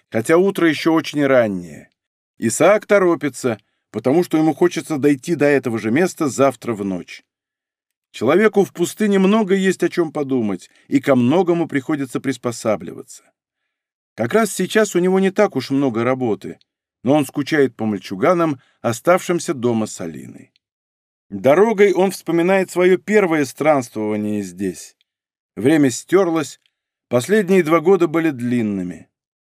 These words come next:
Много хорошего было в Силанро, кое-что было и плохого,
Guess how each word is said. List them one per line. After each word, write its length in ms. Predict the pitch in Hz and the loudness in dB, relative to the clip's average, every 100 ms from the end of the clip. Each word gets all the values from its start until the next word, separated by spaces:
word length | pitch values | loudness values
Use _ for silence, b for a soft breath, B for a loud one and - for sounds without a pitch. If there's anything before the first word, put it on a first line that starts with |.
| _ _ _ _ - | _ _ _ _ -6
Много 540 | 107 147 233 214 185 | 0 2 2 2 -2
хорошего 680 | 180 156 - 202 185 - 147 | 0 0 2 2 0 -4 -6
было 260 | 127 139 123 | -4 -2 -2
в 60 | |
Силанро, 720 | - 117 123 139 131 113 107 - _ _ _ _ _ - | -4 -2 0 2 0 0 -4 -6 _ _ _ _ _ 4
кое-что 420 | 202 180 - 156 | 4 4 2 -2
было 220 | 135 123 | 0 2
и 80 | 113 | 0
плохого, 920 | 98 101 - 156 196 175 151 123 104 | -2 -6 -6 0 2 2 -2 -4 -6